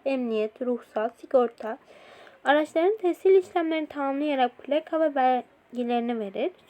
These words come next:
sürücülere belgelerini verir, hasar, tanzimat ödemelerini hızlandırmak amacıyla sigorta şirketlerinin istenen belgeleri verir,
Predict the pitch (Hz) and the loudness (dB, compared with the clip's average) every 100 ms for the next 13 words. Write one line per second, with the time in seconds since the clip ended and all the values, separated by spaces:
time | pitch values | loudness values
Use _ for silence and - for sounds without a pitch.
0 | - 269 277 285 339 311 262 240 240 233 | -10 -4 0 2 2 0 -2 -2 -2 -2
1 | 233 220 202 220 370 _ _ _ - - | -2 -4 -6 -8 -10 _ _ _ -20 -20
2 | - - 285 277 269 285 285 285 269 294 | -12 -4 -4 0 -2 -2 -2 -2 0 0
3 | 330 381 302 294 277 262 254 254 247 247 | 2 2 0 0 0 0 -2 -4 2 4
4 | 247 262 285 311 320 262 247 220 220 - | 4 0 -2 -4 -2 -2 -2 -2 -2 -4
5 | 254 285 339 339 - - - 269 - 247 | 0 4 4 2 -16 -8 -2 0 0 -6
6 | 262 - 247 254 285 269 247 233 233 220 | -8 -8 -2 -2 -2 -2 -2 -2 -4 -4
7 | 220 214 180 196 | -4 -6 -6 -6